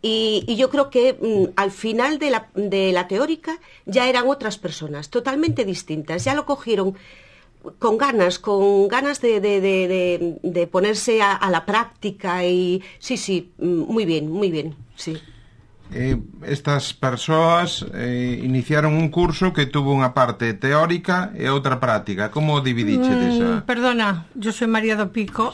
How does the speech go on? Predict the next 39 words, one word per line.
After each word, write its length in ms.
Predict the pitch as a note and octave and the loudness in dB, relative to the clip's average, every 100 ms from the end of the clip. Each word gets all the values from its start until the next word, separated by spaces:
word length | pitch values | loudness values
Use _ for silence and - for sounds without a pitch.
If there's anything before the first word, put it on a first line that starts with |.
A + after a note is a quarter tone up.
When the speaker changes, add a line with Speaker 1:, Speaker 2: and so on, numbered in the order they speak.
| - | -2
Speaker 3:
y 220 | A3 G#3+ | 0 0
en 80 | A3 | 0
el 240 | G#3 G3+ | 0 -2
curso 340 | - A#3+ - B3 | -2 -2 0 0
entré 240 | G3+ A3+ A#3+ | 2 2 4
muy 180 | B3 | 2
poquito. 640 | A#3+ F#3+ - E3 - E3+ - | 0 -6 -6 -10 -6 -8 -8
Speaker 2:
<laughs> 480 | G3+ - F#3+ - - | -12 -10 -14 -14 -4
Speaker 3:
Como 280 | F#3+ F#3+ F#3+ | 0 0 0
colaboradora 680 | G3+ G3+ G3+ G#3+ G#3+ A3+ | 0 2 2 2 2 0
de 120 | A3+ A3+ | 0 0
Cáritas 640 | B3 A#3+ A#3 B3 A3+ - | 0 0 0 -2 -4 -6
me 400 | - G#3 G#3 G3+ | -8 -2 0 2
integré 400 | G#3+ G3 G3+ A3+ | 2 2 0 -2
casi 320 | A3 G3 - F#3 | -6 -6 -2 0
nada. 400 | F#3+ F3 E3+ - - - | 2 0 -4 -6 -18 -8
Entonces 440 | G3+ G3+ G#3 G3 - | -2 0 0 -2 -2
estas 320 | G3 G#3 G3 F#3+ | -4 -2 -2 0
dos 480 | G#3+ - - - - | -2 -4 -8 -12 -6
compañeras 560 | G#3 G3+ A3 A3 A3+ B3 | -2 0 0 0 0 2
mías 360 | A#3+ A#3 - - - | 2 2 -2 -12 -8
son 160 | - | -2
las 160 | A#3 A#3+ | 0 0
que 80 | G3+ | -2
te 120 | A3 | 0
van 120 | A3 B3+ | 2 2
a 20 | |
explicar 520 | - G#3 A3 C4+ B3 | 0 -4 -2 -2 -2
todo 220 | C#4+ C#4+ B3+ | -2 0 -2
sobre 200 | G3+ F3+ | -4 -8
el 60 | - | -8
curso. 360 | F3+ D3 G3+ - - - A#2+ | -10 -8 -10 -10 -12 -10 -12
Speaker 2:
<laughs> 360 | - - - | -14 -18 -2
Ti 120 | C#3+ | 0
ves 320 | C#3 E3+ - - - | 2 2 0 -6 -2
como 200 | C3+ C3+ | 2 2
apoio 320 | A#2+ D3 C#3 | 2 2 4
moral. 400 | B2+ A#2 G2+ F2+ F2+ | 2 2 2 2 -2
Speaker 3:
<laughs> 400 | G3+ F#3 - A#3 | -2 -2 -2 0